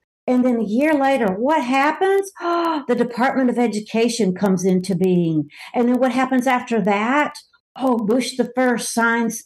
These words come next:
uh, uh, signs a public law that Education and Sharing Day will become an annual thing. And in today's links, you'll get the April twenty twenty-three version of Joe Biden signing the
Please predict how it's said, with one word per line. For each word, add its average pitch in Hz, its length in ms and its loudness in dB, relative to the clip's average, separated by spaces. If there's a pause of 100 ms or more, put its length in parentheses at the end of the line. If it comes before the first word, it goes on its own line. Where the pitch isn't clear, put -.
uh, 190 340 0 (320)
uh, 214 180 -6
signs 254 320 0
a 233 100 0
public 233 500 -2
law 208 400 2
that 180 180 0
Education 240 640 -2
and 226 140 -2
Sharing 240 460 0
Day 170 340 2
will 196 200 0
become 233 680 -2 (240)
an 190 120 2
annual 196 540 0
thing. 190 480 2 (180)
And 196 140 0
in 233 160 2
today's 226 460 0
links, 254 440 0
you'll 247 220 0
get 285 380 -2 (240)
the 240 360 0
April 269 440 0
twenty 330 400 0
twenty-three 247 800 -2
version 196 560 0
of 233 180 0
Joe 302 260 2
Biden 294 640 2
signing 285 760 0
the 262 320 0